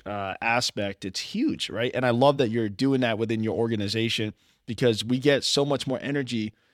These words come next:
when we're happy and we get to do what we love. Rather than it's like, "Oh, I have to do all this paperwork." Some people love pa-,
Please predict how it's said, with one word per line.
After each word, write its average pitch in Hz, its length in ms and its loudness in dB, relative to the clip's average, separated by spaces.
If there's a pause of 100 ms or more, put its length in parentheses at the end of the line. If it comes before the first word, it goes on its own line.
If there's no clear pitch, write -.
(220)
when 113 160 0
we're 107 120 2
happy 110 560 0
and 104 140 -4
we 104 80 -2
get 101 140 -2
to 107 100 -4
do 110 180 -2
what 104 120 2
we 95 120 -2
love. 90 400 -6 (300)
Rather 110 300 2
than 104 200 0
it's 98 100 -4
like, 98 120 -4
"Oh, 113 220 4
I 101 80 0
have 110 180 0
to 104 60 -10
do 107 140 0
all 104 80 2
this 98 100 -2
paperwork." 98 560 -2
Some 180 140 4
people 294 260 4
love 123 220 6
pa-, 113 140 0